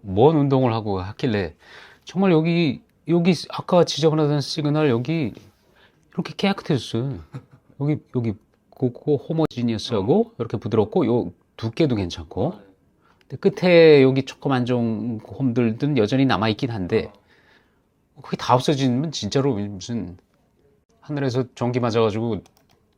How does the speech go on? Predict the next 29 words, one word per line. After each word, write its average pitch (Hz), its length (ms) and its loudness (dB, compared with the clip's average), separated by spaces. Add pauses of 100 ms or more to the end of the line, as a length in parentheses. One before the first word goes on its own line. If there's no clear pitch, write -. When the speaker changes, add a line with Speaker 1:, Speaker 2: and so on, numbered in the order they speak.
(640)
Speaker 1:
슈퍼맨 120 720 -4 (880)
슈퍼파워를 120 760 2
얻지 104 300 -4
않는 104 240 -4
이상은 101 440 -2
<laughs> - 20 -6
그런 95 180 -2
거는 92 260 -4
안 92 120 -4
될 104 120 -14
Speaker 2:
음. 113 60 -10
Speaker 1:
거고 98 400 -2 (340)
근데 123 320 -8 (360)
정말 165 540 -4
상당히 147 340 -2
좋아졌어요. 98 520 -8
Speaker 2:
음. - 100 -20 (220)
Speaker 1:
조금 127 480 -12
다시 - 580 -6
딴 135 200 -2
사람들이랑 120 540 -4
리뷰도 113 340 -4
해봐야 120 420 -4
될 104 280 -10 (100)
Speaker 2:
어. 113 260 -16
Speaker 1:
만큼 92 360 -12 (180)
어디 92 160 -12
가서 95 180 -12 (400)
이제 82 320 -14